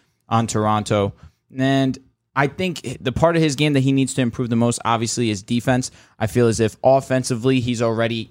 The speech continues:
taken a stride, a huge stride in the right, in the right direction. And now you lose Kyle Lowry, there's gonna be more opportunity for the ball to be in someone else's hands. I do believe O G Anunoby is going to be the number two option on this team,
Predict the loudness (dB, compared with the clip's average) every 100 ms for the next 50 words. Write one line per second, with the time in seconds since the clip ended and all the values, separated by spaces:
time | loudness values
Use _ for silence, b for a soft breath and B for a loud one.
0 | -10 -8 -8 -8 -8 -8 -2 0 0 -2
1 | -8 -10 -4 -4 -2 -4 2 4 4 0
2 | -2 0 0 0 -4 0 0 0 0 0
3 | 0 -2 -4 -6 b b b b 0 2
4 | 2 0 0 2 0 -2 -4 -4 0 2
5 | 4 4 2 0 -4 -8 -6 -4 -2 0
6 | 0 0 2 4 2 0 -4 -2 0 0
7 | -2 -2 -2 0 2 2 -2 -4 -2 -2
8 | -2 -2 -2 -2 -2 -4 -4 -4 -4 -6
9 | -14 -10 -6 0 2 2 2 2 2 0
10 | 2 2 2 0 0 0 -2 0 0 2
11 | 2 2 0 0 0 0 0 2 2 0
12 | -4 -2 0 2 2 0 -2 -2 -2 -2
13 | -2 -2